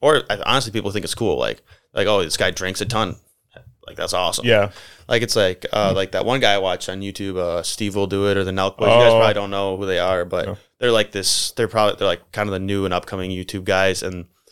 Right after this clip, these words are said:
Speaker 1: their whole brand is just, like, partying and drinking. And so
Speaker 2: Mm-hmm.
Speaker 1: it's advertised towards college kids. Like, their thing started, like, where they would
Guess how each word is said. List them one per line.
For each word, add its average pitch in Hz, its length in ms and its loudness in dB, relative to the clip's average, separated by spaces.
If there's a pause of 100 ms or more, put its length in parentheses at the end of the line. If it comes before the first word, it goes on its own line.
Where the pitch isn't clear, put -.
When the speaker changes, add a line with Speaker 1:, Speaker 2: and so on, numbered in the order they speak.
(340)
Speaker 1:
their 120 120 2
whole 104 160 4
brand 92 300 -2
is 87 80 -6
just, - 120 -4
like, 87 120 -2
partying 90 400 -2
and 82 120 -10
drinking. 87 440 -8 (420)
And 110 220 2
so 110 80 4
Speaker 2:
Mm-hmm. - 0 -
Speaker 1:
it's 101 100 -4
advertised 92 420 0
towards 80 140 -8
college 85 360 -2
kids. - 320 -6
Like, 60 240 -4
their 95 200 -2 (140)
thing 104 180 -2
started, 95 420 0
like, 87 180 -2
where 98 80 0
they 95 80 2
would 92 180 -6